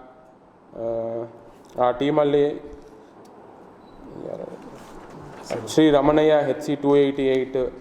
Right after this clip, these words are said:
ರವೀಂದ್ರ ಸಿ ಪಿ ಸಿ ಟೂ ತ್ರೀ ಸಿಕ್ಸ್, ಆರಿಫ್ ಸಿ ಪಿ ಸಿ ಫೋರ್ ತ್ರೀ ನೈನ್, ರಮೇಶ್ ಸಿ ಪಿ ಸಿ ಟೂ ಸಿಕ್ಸ್ಟಿ ತ್ರೀ, ಬಲರಾಮ್ ಎಚ್ ಸಿ ಒನ್ ಫಾರ್ಟಿ ಫೋರ್ ಸಿ ಡಿ ಆರ್ ವಿಭ್-, ಉಪ, ಅದು ಸಿ ಡಿ ಆರ್ ವಿಭಾಗ. ಇದರೇ ಇವರೆಲ್ಲ ಟೀಮ್,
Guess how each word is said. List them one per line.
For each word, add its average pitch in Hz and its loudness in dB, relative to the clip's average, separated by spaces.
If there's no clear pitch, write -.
ರವೀಂದ್ರ 151 4
ಸಿ 143 -4
ಪಿ 143 -4
ಸಿ 143 -6
ಟೂ 143 0
ತ್ರೀ 143 -2
ಸಿಕ್ಸ್, 139 -4
ಆರಿಫ್ 143 0
ಸಿ 139 -2
ಪಿ 143 -2
ಸಿ 143 -4
ಫೋರ್ 139 0
ತ್ರೀ 143 0
ನೈನ್, 123 2
ರಮೇಶ್ 135 2
ಸಿ 143 -6
ಪಿ 143 -6
ಸಿ 139 -6
ಟೂ 143 -2
ಸಿಕ್ಸ್ಟಿ 139 -4
ತ್ರೀ, 135 -2
ಬಲರಾಮ್ 139 4
ಎಚ್ 123 -2
ಸಿ 143 -2
ಒನ್ 123 0
ಫಾರ್ಟಿ 131 -2
ಫೋರ್ 127 0
ಸಿ 123 -8
ಡಿ 123 -2
ಆರ್ 127 2
ವಿಭ್-, 120 -6
ಉಪ, 117 -4
ಅದು 113 -2
ಸಿ 123 -6
ಡಿ 127 2
ಆರ್ 127 4
ವಿಭಾಗ. 113 2
ಇದರೇ 147 4
ಇವರೆಲ್ಲ 139 4
ಟೀಮ್, 147 -2